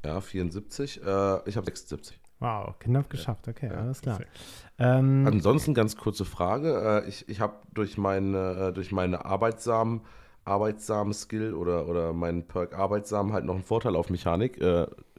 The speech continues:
Speaker 1: neutralisiert sich das bei einem Schwerb oder beim
Speaker 2: aber
Speaker 1: Nachteil?
Speaker 2: das hat ja nichts mit Mechanik zu tun, wenn du es untersuchst.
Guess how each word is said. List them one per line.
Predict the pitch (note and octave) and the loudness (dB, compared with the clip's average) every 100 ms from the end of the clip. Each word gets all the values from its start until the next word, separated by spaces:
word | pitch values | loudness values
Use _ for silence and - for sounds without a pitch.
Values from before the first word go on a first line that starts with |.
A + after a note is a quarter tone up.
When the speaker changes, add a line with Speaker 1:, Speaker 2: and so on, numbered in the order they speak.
| - - _ _ _ - - | -20 -20 _ _ _ -20 -4
Speaker 1:
neutralisiert | F2 F2+ F#2+ E2 F2 G#2+ | -2 0 0 0 -2 -2
sich | D3+ | -4
das | D#3 D3 | -4 -4
bei | C#3+ | -2
einem | C#3+ C#3+ | -2 -4
Schwerb | - C#3+ C3+ | -4 -4 -2
oder | A#2 C3 | -4 0
beim | B2+ C3 | 0 4
Speaker 2:
aber | B2+ | 4
Speaker 1:
Nachteil? | G#2+ G#2 G#2 | 4 4 4
Speaker 2:
das | G#2+ - | 4 4
hat | A#2+ | 4
ja | A2+ | 6
nichts | A#2 B2 | 6 4
mit | A#2+ | 2
Mechanik | A2+ A#2+ B2+ B2 | 2 4 2 2
zu | A#2+ | 0
tun, | A2 A#2+ | 2 4
wenn | A2+ A2 | 4 4
du | A2 G#2+ | 4 2
es | A#2 - | -4 0
untersuchst. | A#2 G#2+ G2+ A#2 A2 - - | 0 2 2 0 -2 -10 -14